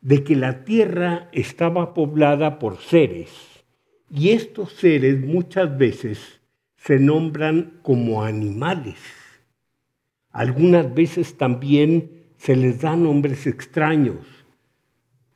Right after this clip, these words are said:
que dan a entender que son hombres. Por ejemplo, entre los huicholes actuales, los hombres codornices, los hombres hormigas, se oye muy frecuentemente esta expresión.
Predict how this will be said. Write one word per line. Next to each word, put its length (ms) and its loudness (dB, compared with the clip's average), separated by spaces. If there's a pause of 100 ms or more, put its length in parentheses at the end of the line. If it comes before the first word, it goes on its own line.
(220)
que 140 2
dan 260 0
a 60 6
entender 640 0
que 100 0
son 340 0
hombres. 440 -2 (840)
Por 180 -2
ejemplo, 920 -2
entre 340 -2
los 240 -8
huicholes 560 -2
actuales, 600 -4 (600)
los 300 -10
hombres 420 -6
codornices, 1200 -8 (360)
los 300 -4
hombres 460 -2
hormigas, 800 -4 (220)
se 180 -2
oye 240 0
muy 200 2
frecuentemente 960 -6
esta 200 -14
expresión. 600 -16